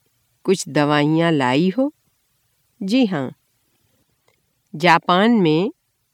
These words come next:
मैं अक्सर ये दवा खाती हूँ।" "अच्छा, तो लेकर देखिए।" "आशा, एक गिलास पानी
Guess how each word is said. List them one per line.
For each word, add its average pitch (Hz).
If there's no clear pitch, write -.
मैं 190
अक्सर 294
ये 226
दवा 147
खाती 151
हूँ।" 240
"अच्छा, 185
तो 233
लेकर 214
देखिए।" 175
"आशा, 160
एक 226
गिलास 165
पानी 151